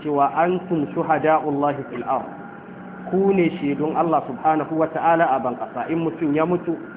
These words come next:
kuma ya samu shaida ta yabon al'umma, babu shakka ya samu dacewa da tsira a wajen Allah. Allah ta'ala ya gafarta masa, Allah ya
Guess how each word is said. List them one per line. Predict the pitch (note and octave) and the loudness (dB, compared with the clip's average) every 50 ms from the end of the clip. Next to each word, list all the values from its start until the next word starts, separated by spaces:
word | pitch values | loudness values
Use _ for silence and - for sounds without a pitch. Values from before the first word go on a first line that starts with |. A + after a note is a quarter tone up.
| - - - - - - - - - - | -16 -16 -16 -18 -16 -16 -16 -14 -10 -6
kuma | - D#3 E3+ E3+ F3 | -4 0 2 4 4
ya | F3+ F3 F3+ | 2 2 2
samu | F3 D#3+ D3 D3+ D#3 D3 - - | 2 2 2 2 0 -2 -2 2
shaida | F3 F#3 F#3 F#3+ F3+ D#3+ E3 D3 D3 - | 4 6 6 6 6 6 4 4 4 2
ta | - F3+ F3+ | 0 0 2
yabon | E3+ D#3 C#3+ D#3 D#3+ E3 - D#3 | 2 2 2 2 0 0 0 -2
al'umma, | C#3+ C#3 - - F3+ G#3 G#3+ G3+ F3 D3 C3+ | -2 -2 -2 -2 -2 0 2 2 2 4 4
babu | C#3+ D#3 D#3 D3 C#3+ - | 2 2 2 0 -2 -4
shakka | - D#3+ D3+ - - D#3+ D#3 C#3+ - - - - - - - - - - - A#2 B2 | -4 -6 -4 0 2 2 2 2 0 -4 -12 -14 -16 -16 -16 -16 -16 -12 -8 -4 0
ya | C#3 D3+ D#3+ E3 E3+ E3 - | 2 4 4 4 4 2 0
samu | D#3+ C#3+ C3+ C3+ C#3+ C#3 | 0 0 2 2 0 0
dacewa | C#3+ D#3 D#3 D3+ D3+ - C#3+ C#3 C#3+ D3 D3 | 2 2 2 2 0 -2 0 2 2 2 2
da | C#3 C3 C3+ | 0 -2 -4
tsira | - E3+ E3+ D#3+ D#3 C#3+ B2+ | -4 -2 2 2 2 2 2
a | C3 | 0
wajen | B2 A#2+ A2 B2 B2+ - B2 | -2 -2 -4 -4 -6 -4 -4
Allah. | B2+ A#2+ A#2 A2+ F#2 G2 | -4 -4 -4 -6 -4 -2
Allah | C#3 D3 D3 C#3 - | 0 0 0 0 0
ta'ala | C#3+ C3+ C#3 C#3+ C#3+ C3+ C3+ | 0 -2 0 0 0 0 0
ya | |
gafarta | B2+ D3+ D#3+ D3+ - - - C3 B2 A#2+ | 2 2 2 0 0 -6 -6 -4 -4 -4
masa, | A#2+ A#2 - - G#2+ - - - - - - - - - - - | -4 -6 -8 -8 -8 -8 -10 -12 -14 -14 -14 -14 -14 -10 -6 -2
Allah | - D3 D3 D3 C3+ | 0 2 2 2 2
ya | B2+ | 2